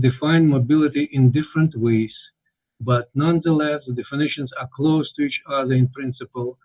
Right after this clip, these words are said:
while they highlight different aspects of vehicle motion. On this slide, we provide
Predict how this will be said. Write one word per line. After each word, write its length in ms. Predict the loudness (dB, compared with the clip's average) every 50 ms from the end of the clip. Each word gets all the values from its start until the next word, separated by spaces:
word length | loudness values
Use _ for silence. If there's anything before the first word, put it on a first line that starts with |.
| _ _ _ _ _ _
while 340 | 0 2 4 4 4 2 0
they 240 | -2 -2 -2 -2 -2 -4 -4
highlight 640 | -2 0 0 0 0 2 2 2 0 0 -2 -4 -8
different 360 | -10 -10 -10 -8 -8 -8 -8 -8 _ -10
aspects 520 | -10 -10 -10 -12 _ -14 -14 -14 _ _ -20 -20 _ _
of 120 | -14 -14 -14 _ -6
vehicle 380 | -4 -4 -4 -4 -10 -18 -20 _
motion. 460 | -20 _ _ _ -20 -20 -20 -20 _ _ _ _ _ _ _ _ _ _ _ _ _ _ _ _ _ _ _ _ _ _ _ _ _ _ _ _ _ _ _ _ 0
On 140 | 4 4 4
this 180 | 6 4 2 0 -2 -2
slide, 400 | 2 4 6 6 6 4 2 -2 -8 -18 _ _ _ _ _ _ _ _ _ _ _ _ _ _ _ _ _ _ _ _ _ _ _ -2
we 80 | -2
provide 480 | 2 2 4 4 4 4 4 2 2